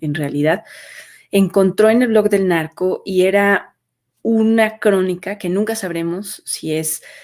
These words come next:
real o es ficcionada, pero que nos ayudaba a entender, eh, un poco cómo se entrecruza el reclutamiento forzado con la desaparición forzada y con la migración, y era el testimonio de un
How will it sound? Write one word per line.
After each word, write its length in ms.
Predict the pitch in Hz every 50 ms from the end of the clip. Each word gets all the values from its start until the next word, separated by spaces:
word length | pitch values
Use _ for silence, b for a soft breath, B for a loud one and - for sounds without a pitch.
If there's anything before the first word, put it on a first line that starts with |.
| B B B
real 640 | - - 165 156 156 156 156 170 175 185 190 196 -
o 140 | 311 156 156
es 160 | 156 156 -
ficcionada, 760 | - - - - - 156 151 156 156 160 160 160 175 170 B B B B B B B B -
pero 600 | 202 196 190 185 185 180 175 175 - - _ _ _
que 140 | - 214 196
nos 320 | 202 190 185 190 - -
ayudaba 500 | 220 190 180 190 190 180 202 202 208 214
a 40 | 226
entender, 840 | 226 214 208 - 196 175 170 170 165 175 175 175 175 190 - - b b b b b b b b b
eh, 380 | - - 185 180 175 180 _ _ _ _ _ _ _
un 180 | - 214 214
poco 260 | 202 220 214 214 208 208
cómo 220 | 214 208 202 196
se 140 | 196 - 190
entrecruza 640 | 175 175 - 165 - - 180 185 185 - - 196
el 60 | 180
reclutamiento 720 | - 170 170 - 170 165 - 175 170 180 190 196 190 185
forzado 500 | 175 - 165 156 - - 165 160 160 160
con 140 | - 202 202
la 60 | 196
desaparición 680 | 185 175 - - 156 - 165 156 151 147 147 - 165 156
forzada 380 | - 160 - - - 156 151 156
y 80 | 156
con 140 | - - 156
la 80 | 151 151
migración, 600 | 151 147 143 143 143 - - 175 170 175 - -
y 140 | - 180 185
era 80 | 180 180
el 80 | 180
testimonio 800 | - 175 - - - 156 160 160 165 160 165 165 165 165 160 - -
de 200 | - 156 156 156 156
un 180 | 156 - _